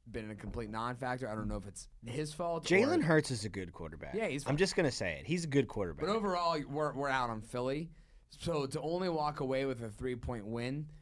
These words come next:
Speaker 1: it's concerning, but hey, you got the win, so the win's a win. But the blowout loss against Baltimore and the other losses during that, that cold streak, really, it makes this team look completely different from the four and one team we saw early on in this year that,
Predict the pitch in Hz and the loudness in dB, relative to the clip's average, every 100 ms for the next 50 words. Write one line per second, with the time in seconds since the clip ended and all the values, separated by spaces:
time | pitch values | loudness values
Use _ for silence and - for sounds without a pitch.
0 | - - 131 123 208 226 190 160 147 135 | -18 -12 -8 -6 -2 0 0 0 -2 -2
1 | 139 123 120 123 120 113 113 113 98 110 | 0 0 0 -2 -2 -4 -4 -4 -4 -6
2 | 107 113 120 104 101 120 107 95 - - | -4 -2 -2 -2 -2 -2 -2 -2 0 0
3 | - 113 120 117 147 160 156 143 139 135 | 0 -6 -4 0 0 2 2 0 2 0
4 | 135 127 117 113 - 123 123 123 117 117 | 0 -2 -4 -6 -2 0 0 -2 -4 -2
5 | 113 113 110 - - - - - 120 117 | -2 -2 -4 -8 -20 -20 -20 -6 -2 0
6 | 110 110 104 123 131 135 127 120 117 123 | 0 -2 -2 -2 0 0 0 0 -2 -4
7 | 104 117 113 110 110 107 - 113 104 - | -4 -4 -2 -2 -2 -4 -4 -4 -4 -2
8 | 127 120 117 120 120 113 - 110 127 143 | -2 -2 -4 -6 -4 -6 -8 -8 -4 -2
9 | 156 165 170 170 - _ _ - 147 147 | -2 -2 -2 -4 -12 _ _ -6 -2 0
10 | 165 165 180 165 - 151 175 170 147 147 | -2 -2 -4 -4 -4 -2 -2 -2 -2 -4
11 | 139 120 131 156 151 147 165 170 127 131 | -6 -4 -2 -2 -2 -2 -4 -4 -4 -4
12 | 123 117 131 135 143 131 135 160 135 117 | -4 -6 -4 -2 -2 -2 -2 -2 -4 -4
13 | 117 - 120 117 107 127 127 120 123 139 | -4 -2 0 0 0 -2 -2 -2 -2 -2
14 | 131 120 - 123 147 135 120 | -2 -4 -4 -2 -2 0 -2